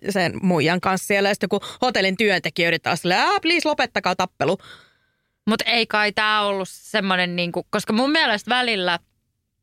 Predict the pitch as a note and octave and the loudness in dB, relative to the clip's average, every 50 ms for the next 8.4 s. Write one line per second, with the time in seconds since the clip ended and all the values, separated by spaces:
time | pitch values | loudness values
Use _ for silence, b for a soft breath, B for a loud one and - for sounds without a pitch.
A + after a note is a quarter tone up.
0 | _ _ - - - F#3 F#3 F3+ F3 F3+ F#3 F#3 F#3 - F#3 F3+ E3+ E3+ F3 - | _ _ -16 -6 -2 0 0 2 2 2 2 2 0 0 -2 -2 -2 -2 -4 -4
1 | B B B B B B B B B B F#3 - - - - - _ - A3+ A#3 | B B B B B B B B B B -4 -2 -2 -2 -4 -4 _ -2 -2 0
2 | B3 B3 A3 F#3+ - E3+ E3+ - _ _ _ - - - F#3+ F3 E3+ F3 F#3+ G#3+ | 2 2 2 2 0 -2 -4 -6 _ _ _ -10 -4 0 0 2 2 2 2 0
3 | - - - D#3+ D#3+ - - - F3 F3+ F3+ - F3+ E3 E3+ - - E3+ D3 - | -2 -2 -2 -2 -2 -2 -2 0 0 2 2 2 0 0 -2 -2 -4 -8 -8 -8
4 | _ _ _ _ - A3 A#3 A3 A#3+ G#3+ F3+ E3 D#3 D#3 - - - D#3 - - | _ _ _ _ -2 0 0 2 0 0 0 -2 -6 -8 -8 -6 -6 -6 -4 -2
5 | F#3 F3 E3+ D#3+ D#3+ - E3+ D3+ C#3+ - - E3+ E3+ E3 E3 E3 E3 D#3+ - - | -2 0 0 0 0 0 0 0 0 0 0 0 2 2 2 0 0 -2 -2 -2
6 | A#2+ C#3+ D#3 - - - - - - E3+ E3 E3 E3 E3 E3 D#3+ - _ _ - | -2 -2 -2 -4 -6 -8 -8 -6 -2 -2 0 0 0 0 0 -2 -4 _ _ -4
7 | - - - - - - - F3+ E3 - - D2 F2+ A#2+ F#3 - _ - - - | -4 -2 -4 -4 -6 -6 -6 -6 -6 -4 -4 -4 -4 -4 -6 -6 _ -6 -6 -6
8 | - - - - - C4 A#3+ | -4 -4 -4 -4 -2 -2 -4